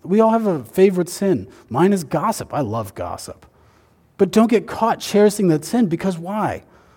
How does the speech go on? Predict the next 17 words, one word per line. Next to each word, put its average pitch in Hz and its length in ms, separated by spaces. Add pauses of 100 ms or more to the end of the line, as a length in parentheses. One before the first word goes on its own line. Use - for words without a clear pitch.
(100)
Well, 180 160
it - 20
robs 165 440
me 180 180
of 175 140
my 165 220
eternal 180 500
joy 170 360
that 165 100
I 151 100
have 139 320
in 190 120
Jesus. 233 840 (760)
So - 160
don't 170 320
get 175 140
caught 165 420